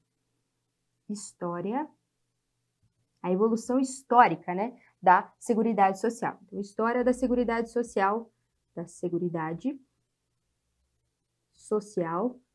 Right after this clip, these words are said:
no Brasil. Social no Brasil. Você vai perceber o seguinte, o que que acontece? Tem muitas datas,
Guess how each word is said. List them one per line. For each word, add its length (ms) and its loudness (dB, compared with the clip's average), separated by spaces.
no 220 8
Brasil. 480 4
Social 840 -4
no 420 -2
Brasil. 520 0
Você 360 2
vai 400 4
perceber 720 2
o 60 0
seguinte, 720 -2
o 80 -10
que 100 8
que 80 6
acontece? 840 2
Tem 380 6
muitas 680 4
datas, 640 2